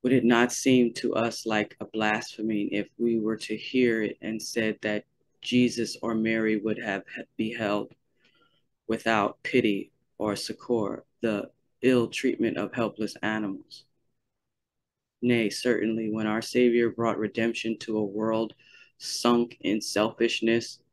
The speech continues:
hard-heartedness, and misery, and proclaimed the gospel of an all-embracing love, there was surely a share in this redemption for all suffering creatures.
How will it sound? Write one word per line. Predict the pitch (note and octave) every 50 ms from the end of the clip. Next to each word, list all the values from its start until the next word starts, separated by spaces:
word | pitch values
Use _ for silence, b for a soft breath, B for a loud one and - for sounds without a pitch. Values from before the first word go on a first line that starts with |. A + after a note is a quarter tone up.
| _ -
hard-heartedness, | - A2 A2 A2+ A2 A2 G#2+ A2+ A2 A2 A2+ A2 - - A2 A2+ A2 - -
and | G#2 G#2 G2 G2+
misery, | G#2+ G#2+ G#2+ - A2 G#2+ A2 A#2 A2+ A2 G#2+ - B B B B B B B
and | - A2 -
proclaimed | - - G2 - - - A#2+ A2+ A#2 A#2 A2+ A2+ A#2 -
the | - G#2+
gospel | - - A2 G#2+ A2+ A2 - - - A2+ A2+
of | A2 G#2+ G#2 F#2+ - _ _
an | G#2+ G#2 G2 -
all-embracing | G2 G#2 A2 A2+ A2+ A2+ A2 A2 G#2 - G#2 A2 A2 G#2+ - - A2 G#2 G2+ G#2
love, | G#2 G#2 G#2+ A2 A#2 A#2+ - _ _ B B B B B B
there | - A2+ A2 G#2+
was | G#2+ G#2 G2+
surely | - - - - B2 B2 A#2 A2 G#2 G#2 G2
a | F#2+ G2+
share | G2+ - - - A#2 A2 G#2 F#2+ F#2 F#2+ - -
in | G2+ G#2+ G#2
this | G#2+ G2+ - -
redemption | - G#2 - - G#2 G2+ G2+ G#2 - - - - - - _ _ _ _ _ _ _ _
for | _ - G2+ F2+ -
all | - - A2+ A#2 A#2 A#2 A2+ G#2+ G2 F#2+ G2 - _ _ _ _
suffering | - - - - B2 A2 - - G#2+ G#2+ G#2 G2+ F#2+
creatures. | - - G2 G2+ - - - - B1+ - - - - -